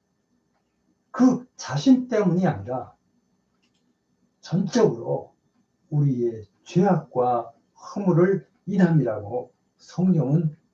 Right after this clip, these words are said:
분명히 밝혀주고 있습니다. 이사야서 오십삼 장 오 절 참조하시기 바랍니다. 자, 이제 이번엔 세 번째입니다.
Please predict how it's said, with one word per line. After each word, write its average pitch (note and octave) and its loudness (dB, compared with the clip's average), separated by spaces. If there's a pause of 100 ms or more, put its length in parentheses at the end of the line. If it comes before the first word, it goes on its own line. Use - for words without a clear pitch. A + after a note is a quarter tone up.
(120)
분명히 F3+ 2 (260)
밝혀주고 B2 -10 (460)
있습니다. - -16 (1400)
이사야서 C#3 -2 (320)
오십삼 C#3 -2
장 E3 0 (320)
오 G#3+ 6
절 A#3+ 8
참조하시기 E3+ -2
바랍니다. - -6 (3250)
자, D#3+ 2
이제 F#3 2
이번엔 G3 6
세 F3+ 2
번째입니다. F#3 4